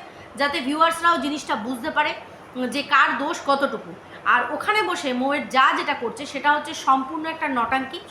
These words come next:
যে নটাঙ্কির দরুন ও এমনভাবে প্রিটেন্ড করছে যাতে ভিউয়ার্সরা উস্কানি খায়, আর উস্কানি খেয়ে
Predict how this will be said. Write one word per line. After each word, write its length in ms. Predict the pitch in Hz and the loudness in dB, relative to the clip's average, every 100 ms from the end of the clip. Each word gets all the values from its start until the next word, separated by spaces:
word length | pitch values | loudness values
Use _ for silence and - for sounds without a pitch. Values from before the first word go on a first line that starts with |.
| 285 - - | -16 -16 -6
যে 140 | 277 | 0
নটাঙ্কির 560 | 294 277 302 320 349 254 | 2 2 2 -2 -4 -2
দরুন 340 | 285 311 370 - | -2 0 -2 -4
ও 140 | 285 302 | -6 -2
এমনভাবে 540 | 277 285 349 349 370 349 | 2 2 0 0 0 -2
প্রিটেন্ড 440 | 320 285 381 381 | -6 -4 -4 -2
করছে 340 | 294 - 277 - - - | -4 -4 -6 -6 -14 -10
যাতে 200 | 294 381 | -4 -2
ভিউয়ার্সরা 560 | 240 302 349 349 339 311 | 0 2 4 2 4 2
উস্কানি 440 | 277 - 302 294 | 2 -2 -2 -2
খায়, 320 | - 277 339 - - - | 2 4 4 0 -8 0
আর 240 | 269 269 339 | 2 2 0
উস্কানি 440 | 370 - 403 392 | -2 0 2 2
খেয়ে 280 | - 302 311 | 0 0 -2